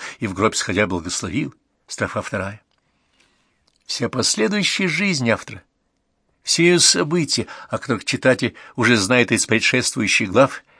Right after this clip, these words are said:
предстаёт в новом ракурсе, религиозно-поэтическом.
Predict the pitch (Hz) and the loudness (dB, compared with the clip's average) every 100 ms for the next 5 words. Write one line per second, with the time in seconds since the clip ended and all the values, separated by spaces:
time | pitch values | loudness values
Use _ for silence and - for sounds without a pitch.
0 | _ - 127 - 107 98 95 113 170 156 | _ -20 -14 -6 -4 -4 -2 0 0 2
1 | 147 - 104 - - _ _ _ - 92 | 0 0 -6 -8 -10 _ _ _ -8 -4
2 | 90 104 104 98 98 101 87 147 143 - | 2 4 4 2 -4 -4 -6 -8 -10 -10